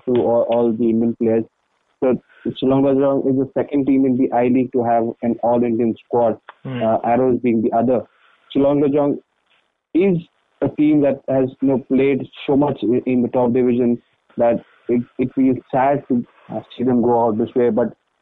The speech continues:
Speaker 1: uh, I think it was planned. It, it, it was not, uh,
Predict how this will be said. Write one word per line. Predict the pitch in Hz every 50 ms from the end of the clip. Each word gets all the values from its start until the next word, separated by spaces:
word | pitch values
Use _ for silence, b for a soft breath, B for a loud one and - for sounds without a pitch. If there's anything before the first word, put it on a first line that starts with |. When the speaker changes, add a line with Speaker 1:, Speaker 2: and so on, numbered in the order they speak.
| _ _ _ -
Speaker 1:
uh, | 123 120 120 120 120 107 - - _ _ _ _ _ _ _ - -
I | -
think | 147 180 185 185
it |
was | 180 175 - -
planned. | 135 127 120 110 98 104 - _ _ _ - -
It, | 117 120 - 127 131 110
it, | 117
it | 127
was | 127 127 123 123
not, | 127 131 131 123
uh, | 127 120 117 113 113 110